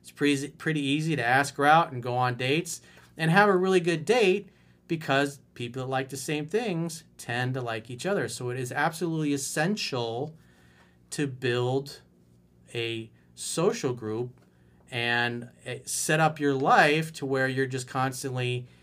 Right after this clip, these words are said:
meeting new people. A-, again, as Wayne Dyer said, you gotta contemplate yourself as being surrounded by the conditions that you want to create. And so you can ask yourself, "What would my life look like if every weekend I was busy,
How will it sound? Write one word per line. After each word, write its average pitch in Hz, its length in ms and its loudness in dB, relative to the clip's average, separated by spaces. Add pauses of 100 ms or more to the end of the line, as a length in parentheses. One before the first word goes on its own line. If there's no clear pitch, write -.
(200)
meeting 120 320 -6
new 143 100 0
people. 196 440 -4
A-, 104 120 -4
again, 143 320 -2
as 123 160 0
Wayne 131 200 -2
Dyer 156 240 2
said, 117 200 -6
you 123 60 -10
gotta 147 140 2
contemplate 160 880 0 (500)
yourself 135 580 2
as 135 140 -2
being 123 220 -4
surrounded 131 520 0
by 156 140 0
the 170 60 -4
conditions 117 600 -8
that 135 100 -4
you 127 120 -8
want 117 200 -8
to 135 60 -8
create. 175 540 -4 (440)
And 135 100 -4
so 165 80 0
you 165 80 2
can 170 80 4
ask 247 260 6
yourself, 156 400 2 (340)
"What 139 280 0
would 175 120 0
my 165 160 0
life 131 480 0
look 123 380 -6
like 101 420 -8
if 113 140 -10
every 127 280 0
weekend 127 440 -2
I 110 40 0
was 110 140 -4
busy, 117 560 -4